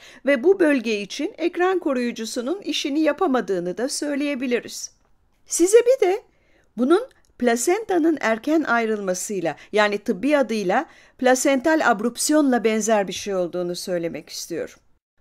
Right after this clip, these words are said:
Bu rahim, bu rahmin içindeki fetüs, bu da fetüsün gelişebilmesi için gerekli olan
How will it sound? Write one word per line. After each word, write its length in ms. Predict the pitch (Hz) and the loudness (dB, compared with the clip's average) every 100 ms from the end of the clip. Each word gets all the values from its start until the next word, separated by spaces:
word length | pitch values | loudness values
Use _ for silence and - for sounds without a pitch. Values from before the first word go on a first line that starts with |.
| _ - | _ 6
Bu 160 | 427 | 6
rahim, 360 | 370 294 226 127 _ _ _ _ _ _ - | 6 2 0 -6 _ _ _ _ _ _ 2
bu 140 | 381 | 6
rahmin 300 | 339 339 339 | 6 6 2
içindeki 520 | 269 247 254 262 359 | 0 -2 -4 -2 -2
fetüs, 640 | 320 247 240 233 466 - - _ _ _ _ _ _ _ _ | 0 -2 0 -4 -2 -6 -12 _ _ _ _ _ _ _ _
bu 160 | 294 262 | -2 2
da 180 | 262 - _ | 2 2 _
fetüsün 480 | - 311 294 262 254 | -4 -2 -2 -4 -2
gelişebilmesi 800 | 233 220 - - 208 196 214 208 | -2 -2 -4 -4 -4 -4 -4 -6
için 260 | 170 180 | -6 -6
gerekli 360 | 170 180 196 190 | -4 -2 -2 0
olan 340 | 160 160 226 | 2 2 0